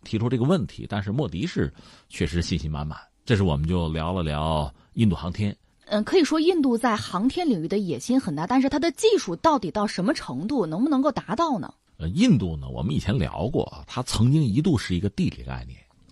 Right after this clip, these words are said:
Speaker 1: 就是它不是像现在这样一个统一的国家，但是古印度，呃，应该说已经有很发达的天文学了，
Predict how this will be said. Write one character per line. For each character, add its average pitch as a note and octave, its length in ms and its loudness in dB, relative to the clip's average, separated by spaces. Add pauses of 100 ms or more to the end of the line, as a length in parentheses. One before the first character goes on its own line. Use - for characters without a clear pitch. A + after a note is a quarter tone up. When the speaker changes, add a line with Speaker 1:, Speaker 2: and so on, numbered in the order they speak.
(200)
Speaker 1:
就 - 160 -2
是 F#2+ 80 -2
它 - 100 -4
不 G#2+ 220 -4
是 B2+ 100 0
像 C3 140 0
现 A#2+ 160 -4
在 G#2+ 100 0
这 F#2 120 -2
样 F2 100 2
一 G2 40 0
个 B2 80 2
统 - 220 -10
一 F#2+ 140 0
的 G#2 80 4
国 D#2 240 -4
家， A2 140 -2
但 G3 120 4
是 F#3 80 4 (140)
古 D2+ 300 -2
印 D3+ 300 2
度， - 200 -12 (480)
呃， C#2 320 -6
应 F#2+ 160 2
该 A2+ 100 4
说 G2 140 0
已 F2 80 0
经 F2+ 140 0
有 G2 100 2
很 - 140 -6
发 F#2+ 280 2
达 C2 200 -6
的 C2 80 -6
天 D#2+ 200 -4
文 C2+ 120 -8
学 - 140 -14
了， - 220 -20